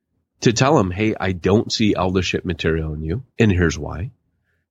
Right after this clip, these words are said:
And, um, right at that moment, it was literally that week, I got a phone call from him, and someone had said to him, "Hey, um, can you come over here and help us?" And he was gone.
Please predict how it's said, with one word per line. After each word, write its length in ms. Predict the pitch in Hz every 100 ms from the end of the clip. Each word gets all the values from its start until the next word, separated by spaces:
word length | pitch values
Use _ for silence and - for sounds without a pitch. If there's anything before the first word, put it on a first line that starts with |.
| _
And, 320 | 90 90 90
um, 260 | 87 85 87
right 460 | - 78 80 80 95
at 140 | 127 127
that 200 | 127 -
moment, 580 | 139 175 107 92 - -
it 80 |
was 220 | 90 82 76
literally 480 | 87 107 127 110
that 220 | 87 95 -
week, 260 | 131 85
I 100 | 82
got 160 | 85 110
a 40 |
phone 280 | - 170 208
call 260 | - 78 -
from 180 | 82 76
him, 320 | 76 71 107 _ _ _ _ _ _ -
and 380 | 90 92 92
someone 380 | - 98 95 104
had 420 | 95 87 90 92 92
said 320 | - 87 85
to 100 | 98
him, 280 | 87 85 87
"Hey, 440 | 101 107 85 78 _ _ _ _
um, 420 | - 87 85 82 80
can 220 | 110 98
you 140 | 123
come 240 | - 110 101
over 240 | 98 95
here 260 | 85 87 87
and 120 | 80
help 300 | 85 82 -
us?" 380 | - 80 - - _ _ _ -
And 100 | 95
he 100 | 123
was 120 | -
gone. 280 | 202 277